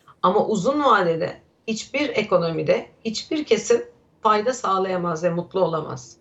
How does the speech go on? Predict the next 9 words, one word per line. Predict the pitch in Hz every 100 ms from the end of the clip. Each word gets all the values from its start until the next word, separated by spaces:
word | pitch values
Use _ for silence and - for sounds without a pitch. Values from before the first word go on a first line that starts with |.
| _ _ _ -
Dolayısıyla | 214 247 240 - 226 196 240 - _ _ _ -
bugün | 302 233 220
Türkiye'nin | 285 254 226 190 196
geçtiği | 214 240 - 190
sürecin | 185 226 214 180 185
özeti | 226 220 220 214
de | 269 196
budur | 165 135 - - _ _ _ _
bence. | 175 175 170 143